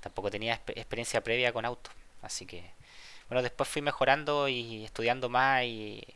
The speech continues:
logré, por ejemplo, creo que tengo como un promedio dos más o menos en el... Que eso es como un seis más o menos, así como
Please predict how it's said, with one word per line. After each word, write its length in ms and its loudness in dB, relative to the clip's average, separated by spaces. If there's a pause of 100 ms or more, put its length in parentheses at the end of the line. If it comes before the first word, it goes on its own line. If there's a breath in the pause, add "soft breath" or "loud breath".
(420)
logré, 480 2
por 160 -4
ejemplo, 840 -4 (200)
creo 200 -6
que 100 -4
tengo 220 -4
como 180 -6
un 60 -12
promedio 420 0
dos 220 -4
más 160 0
o 20 -6
menos 260 -6
en 120 -10
el... 260 -12 (1400 soft breath)
Que 120 0
eso 160 0
es 60 -8
como 240 -6
un 60 -6
seis 340 4
más 220 2
o 40 -2
menos, 240 -4
así 200 -8
como 280 -4